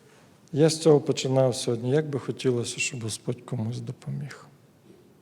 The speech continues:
Щоб Господь комусь допоміг.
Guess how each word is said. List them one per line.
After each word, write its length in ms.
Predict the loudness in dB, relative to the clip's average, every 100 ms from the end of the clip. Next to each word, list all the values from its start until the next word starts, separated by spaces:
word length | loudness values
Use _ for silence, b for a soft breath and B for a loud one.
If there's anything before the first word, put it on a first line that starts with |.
| _ _ _ _ _ _ _ _ _ _
Щоб 220 | -10 -8 -6
Господь 600 | -8 -10 -6 -4 -4 -8
комусь 580 | -10 -8 -4 -4 -6 -10 -16 _ _ -12
допоміг. 580 | -12 -10 -8 -8 -10